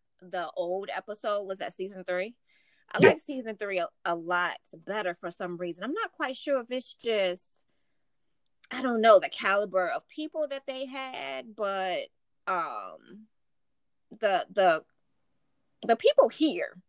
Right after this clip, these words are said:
Speaker 1: on this show, it's, it's a, it's definitely a mix, but
Speaker 2: Yeah, yeah, yeah.
Speaker 1: mm, I don't
Speaker 2: Do you need
Speaker 1: know.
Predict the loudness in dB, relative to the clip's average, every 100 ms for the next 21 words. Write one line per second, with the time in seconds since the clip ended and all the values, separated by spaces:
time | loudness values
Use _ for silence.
0 | _ _ _ _ _ -2 0 -2 -4 0
1 | 0 2 0 0 -6 _ _ 0 2 0
2 | -2 -4 -2 -4 -6 -10 -6 -4 -4 -8
3 | -20 -20 -20 -20 _ _ _ -8 -4 0
4 | 2 0 6 10 10 10 4 6 8 8
5 | 4 -6 -12 2 6 6 6 0 -8 -8
6 | -8 -10 -12 -14 -14 -8 -4 0 4 6
7 | 6 4 2 4 2 2